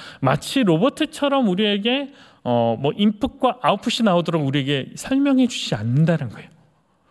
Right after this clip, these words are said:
때로는 우리가 하나님의 막연한 말씀을 붙잡고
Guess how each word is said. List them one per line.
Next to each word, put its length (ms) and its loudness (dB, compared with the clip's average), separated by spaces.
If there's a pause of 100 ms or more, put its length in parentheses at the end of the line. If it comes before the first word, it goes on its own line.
(400)
때로는 600 0
우리가 280 0
하나님의 600 -2 (400)
막연한 480 2
말씀을 400 0
붙잡고 720 -4